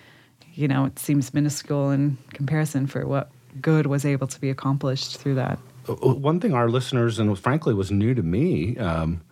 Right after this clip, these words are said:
Speaker 2: to, to learn and understand is it, it didn't really work out for Martin. I mean,
Speaker 1: Right, yeah.
Speaker 2: financially, did he lose his farm?
Speaker 1: He did lose his farm. And y-, the, kind of the worst fear was realized as,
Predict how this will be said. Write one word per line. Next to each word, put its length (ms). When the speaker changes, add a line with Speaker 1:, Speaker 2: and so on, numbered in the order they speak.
Speaker 2:
to, 180
to 180
learn 360
and 140
understand 600
is 240
it, 240
it 140
didn't 260
really 200
work 280
out 200
for 120
Martin. 400
I 60
mean, 160
Speaker 1:
Right, 100
yeah. 60
Speaker 2:
financially, 720
did 140
he 100
lose 240
his 120
farm? 380
Speaker 1:
He 240
did 480
lose 260
his 200
farm. 480
And 560
y-, 200
the, 160
kind 200
of 80
the 60
worst 500
fear 420
was 240
realized 720
as, 220